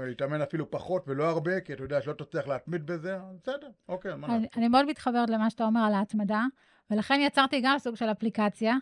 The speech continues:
Speaker 2: אפליקציה
Speaker 1: מדהים.
Speaker 2: שלי, של תוכנית של עשרה שבועות,
Speaker 1: וואו, מעולה.
Speaker 2: שכל יום עולה להם סרטון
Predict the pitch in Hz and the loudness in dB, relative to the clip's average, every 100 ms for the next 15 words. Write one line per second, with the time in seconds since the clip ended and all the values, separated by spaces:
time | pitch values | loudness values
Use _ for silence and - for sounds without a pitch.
0 | _ - 214 233 214 247 233 226 226 247 | _ -8 -2 0 2 2 4 4 4 2
1 | 233 208 - 247 254 220 - 214 226 247 | 0 -2 -2 -2 0 0 0 0 0 -2
2 | 208 208 226 294 269 208 - 117 - 247 | 0 2 2 0 -10 -12 -14 -14 -6 0
3 | 294 320 349 349 294 277 277 269 269 247 | 4 6 6 4 4 4 6 6 4 2
4 | - _ _ _ - 262 240 277 226 | -2 _ _ _ -2 -2 0 2 2